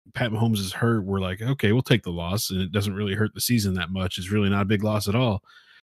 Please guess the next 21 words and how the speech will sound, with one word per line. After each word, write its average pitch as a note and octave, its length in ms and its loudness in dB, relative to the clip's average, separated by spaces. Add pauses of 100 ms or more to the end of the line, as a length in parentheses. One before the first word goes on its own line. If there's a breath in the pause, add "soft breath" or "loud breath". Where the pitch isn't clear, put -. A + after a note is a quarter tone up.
(160)
In G#2+ 120 2
college C#3+ 260 4
football, A#2 400 2
every A#2 380 6
single G#2 500 2
loss G#2 420 0
means G2+ 300 0
so G#2+ 220 2
much F#2+ 560 -4 (180)
that F#2 260 -2 (580 soft breath)
every A#2+ 280 4
game A#2 320 4
is G2+ 100 0
like G#2 120 0
a G2+ 40 -4
playoff D3 340 2
game. F#2+ 360 -2
So, G2+ 460 0 (220)
uh, F#2 320 -10
if - 260 -16
you're, G2 340 -4